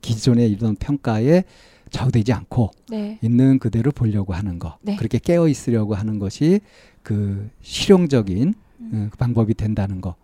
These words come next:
Speaker 1: 이거 정도로 얘기해도 오늘 리뷰에서 얘기한 것이 충분한 가치가 있을 것 같은데요.
Speaker 2: 네, 뭐 자신감, 음, 자신감을 그야말로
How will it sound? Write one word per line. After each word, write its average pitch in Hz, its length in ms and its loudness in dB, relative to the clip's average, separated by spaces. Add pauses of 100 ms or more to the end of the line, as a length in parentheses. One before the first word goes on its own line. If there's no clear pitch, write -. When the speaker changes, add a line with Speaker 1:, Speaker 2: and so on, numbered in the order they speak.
(680)
Speaker 1:
이거 170 380 2
정도로 147 500 2
얘기해도 123 520 2
오늘 123 280 2
리뷰에서 117 400 4
얘기한 107 340 0
것이 107 220 -4
충분한 139 360 -4
가치가 - 340 -6
있을 - 200 -6
것 110 120 -8
같은데요. 101 520 -6 (720)
Speaker 2:
네, 196 600 -2 (100)
뭐 214 680 -6
자신감, 190 760 -4 (280)
음, 185 340 -8 (300)
자신감을 196 640 -2
그야말로 180 640 -4